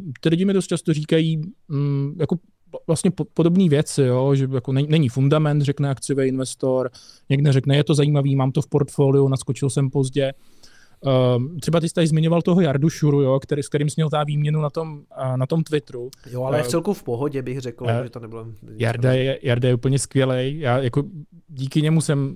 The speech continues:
Speaker 1: i, i díky němu jsem začal třeba s tím Clubhousem. Jsem napsal: „Jardo, pojď, uděláme Clubhouse o akcích
Speaker 2: Mhm.
Speaker 1: Pilouky.“ A mě, mě, mě, jako, já se vždycky, jako, směju, jak on, jako, pošťuchuje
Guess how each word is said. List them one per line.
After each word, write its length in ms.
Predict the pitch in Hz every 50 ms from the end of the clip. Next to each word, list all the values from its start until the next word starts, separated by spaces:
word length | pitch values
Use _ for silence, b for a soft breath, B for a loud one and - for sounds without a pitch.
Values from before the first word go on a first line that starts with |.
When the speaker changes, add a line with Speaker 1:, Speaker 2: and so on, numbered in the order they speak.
| - - -
Speaker 1:
i, 40 | 170
i 160 | - - 170
díky 340 | 147 160 165 156 - 175 160
němu 300 | 151 165 185 160 139 120
jsem 240 | - 143 131 127
začal 300 | 123 123 120 - 139 127
třeba 220 | 120 - 135 131 123
s 60 | -
tím 140 | - 143 131
Clubhousem. 460 | - 120 113 113 143 135 127 131 127
Jsem 100 | 127 135
napsal: 280 | 131 123 - - 143 135
„Jardo, 220 | 131 135 143 139
pojď, 260 | 139 - 139 135 127 139
uděláme 460 | 131 131 131 127 127 127 131 131 131
Clubhouse 460 | - 131 127 123 123 143 131 - -
o 20 | 131
akcích 300 | 127 - - - 151 -
Speaker 2:
Mhm. 60 | -
Speaker 1:
Pilouky.“ 500 | - 131 143 127 123 - - 127 123 B B B B B B B
A 60 | - 131
mě, 100 | 147 - -
mě, 120 | 135 135 139 - -
mě, 120 | 160 143 - -
jako, 160 | 139 - 165
já 120 | 156 160
se 100 | 143 170
vždycky, 200 | 156 - - 165
jako, 220 | 156 160 - - 170
směju, 340 | - - 151 143 139 143
jak 140 | 147 139 -
on, 100 | 156 151
jako, 140 | 147 - -
pošťuchuje 840 | - - 160 - - - 208 - - - 131 120 117 110 120 143